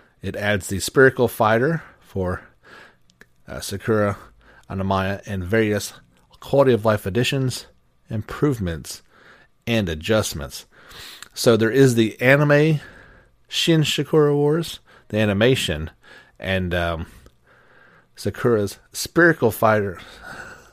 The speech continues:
Mugen is now available, um, to download and play with for it. Um, v-, installing version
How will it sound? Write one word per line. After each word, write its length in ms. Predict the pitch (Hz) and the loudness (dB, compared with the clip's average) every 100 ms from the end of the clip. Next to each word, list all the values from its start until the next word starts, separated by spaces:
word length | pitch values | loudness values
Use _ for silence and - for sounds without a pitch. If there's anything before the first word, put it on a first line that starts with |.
| _ 113 | _ -6
Mugen 720 | 104 104 117 175 196 85 76 - _ _ _ _ | -2 0 0 0 -2 -4 -8 -18 _ _ _ _
is 220 | 117 104 | -4 -2
now 240 | 107 101 78 | 0 0 -2
available, 640 | 85 92 92 85 73 71 - - - - - _ - | -4 -2 0 -2 -6 -10 -12 -20 -20 -20 -20 _ -14
um, 400 | 78 69 67 - - | -12 -12 -14 -18 -12
to 120 | 98 | -8
download 520 | 87 87 76 78 80 - - | -4 -6 -6 -8 -10 -12 -16
and 120 | 85 | -14
play 180 | - 85 | -10 -8
with 380 | 82 80 - - _ _ _ _ _ _ _ | -8 -10 -12 -20 _ _ _ _ _ _ _
for 200 | - - | -14 -10
it. 400 | 117 117 - - - _ _ _ - _ 85 | -4 -4 -6 -14 -18 _ _ _ -20 _ -12
Um, 300 | 82 69 - - | -10 -10 -14 -10
v-, 280 | 101 101 - | -8 -8 -8
installing 440 | 104 101 117 117 107 | -8 0 2 2 4
version 380 | 107 98 92 | 2 2 -4